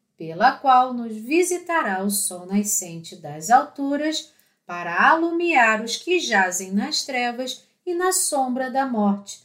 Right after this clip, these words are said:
e dirigir os nossos pés pelo caminho da paz. O menino crescia e se fortalecia em espírito, e viveu nos desertos até o dia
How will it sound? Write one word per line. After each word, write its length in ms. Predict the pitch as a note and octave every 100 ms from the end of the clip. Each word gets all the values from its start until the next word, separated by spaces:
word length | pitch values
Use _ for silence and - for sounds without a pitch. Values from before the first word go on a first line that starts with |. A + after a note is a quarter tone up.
| _ _ _ _
e 60 | D#3
dirigir 760 | D#3 G3+ D4 E4+ E4+ C4+ C4 A#3+
os 140 | G#3
nossos 480 | G#3+ B3+ C#4+ F4 -
pés 460 | - B3 A#3+ A#3+
pelo 340 | - B3+ A#3 A#3
caminho 640 | - E4+ D#4+ B3 A3+ A3+
da 160 | A3+ A3+
paz. 640 | - F3+ E3+ E3 - - _ _ _ _ _ _ _ _ _ _
O 100 | E3+
menino 460 | F#3 F3 E3 D#3+ E3+
crescia 760 | B3+ C4+ - D4+ D4+ D#4+ E4 - _ -
e 100 | C#4
se 220 | - C#4+
fortalecia 880 | - E4 F#4 E4+ D#4 D#4 D#4 - C#4
em 220 | C4+ C4+
espírito, 800 | C#4+ - - A3+ A3 G#3+ A#3 A3 - _ _ -
e 140 | E4
viveu 540 | E4 F#4 C4+ C4+ B3
nos 200 | B3 A#3
desertos 800 | A#3 D#4 C4 A#3+ A3+ G#3+ G#3+ F#3+
até 400 | G#3+ G#3 - G#3+
o 100 | C4+
dia 520 | D4+ B3+ C4 C4 C4